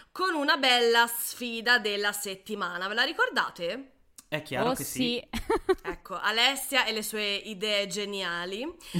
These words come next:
Speaker 1: La sfida di questa settimana era farsi fotografare vestiti in un modo, direi, imbarazzante, eh, in un luogo pubblico.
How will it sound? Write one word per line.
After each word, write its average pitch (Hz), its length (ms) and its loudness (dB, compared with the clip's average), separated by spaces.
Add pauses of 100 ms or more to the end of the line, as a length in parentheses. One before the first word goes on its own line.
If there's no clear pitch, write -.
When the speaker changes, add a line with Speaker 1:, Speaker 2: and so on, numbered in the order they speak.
(120)
Speaker 1:
La 320 100 0
sfida 494 280 0
di 330 140 0
questa 339 260 -4
settimana 220 1000 -2
era 165 500 -2 (220)
farsi 208 680 4
fotografare 214 1300 -4 (340)
vestiti 240 960 -2 (100)
in 240 120 0
un 226 160 -2
modo, 220 880 0 (200)
direi, 208 760 -4 (320)
imbarazzante, 226 1160 2 (800)
eh, 269 280 4
in 302 160 2 (100)
un 453 60 4
luogo 311 540 4
pubblico. 196 640 -6